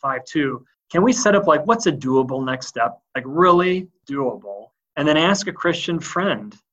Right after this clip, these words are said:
to help you with that. And then maybe set up a timetable. "Hey, in, in a month," may-, maybe you start, "I just wanna read the word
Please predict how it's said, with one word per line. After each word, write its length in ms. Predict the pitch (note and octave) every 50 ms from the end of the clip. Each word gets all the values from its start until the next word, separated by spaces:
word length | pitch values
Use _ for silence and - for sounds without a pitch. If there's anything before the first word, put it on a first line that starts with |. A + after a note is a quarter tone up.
| _ _ -
to 80 | D3+
help 220 | D3 D#3 E3 D#3+ -
you 80 | C#3+
with 200 | B2+ C#3 D3 C#3+ -
that. 180 | A2 F#2+ - - _ _ _ _ _ _ _ _ -
And 120 | C#3+ C3+
then 200 | C#3 C#3 C#3+ D#3
maybe 200 | D#3 D#3 E3+ F3
set 260 | F#3+ F#3 - - F3 E3+
up 100 | E3 E3
a 60 | C#3+
timetable. 580 | - D3 C#3+ C#3+ C#3 C#3 - B2+ G#2+ G#2+ A2+
"Hey, 220 | A#2+ C#3 D3 C#3 C#3 C3+ -
in, 260 | B2+ B2 A#2+ A#2+ A2 _ _ _ _ _ _
in 120 | - C3+ C3
a 60 | B2+
month," 640 | C#3 D3+ E3+ E3+ E3+ E3+ E3+ F3 E3+ - - _ _ _ _ _ - - -
may-, 140 | D3+ F3 E3+
maybe 240 | F3+ F#3 F#3 G3
you 60 | F#3+ F#3+
start, 320 | F#3+ - F3+ E3 E3 -
"I 120 | C#3 D3 D#3
just 200 | E3 F3 - -
wanna 240 | E3 D#3 D3+ D3+ C#3
read 320 | C3+ C#3 C#3 C#3+ C#3+ C#3
the 80 | B2+ A#2+
word 500 | A#2+ B2 B2 B2 B2 B2+ B2 B2 B2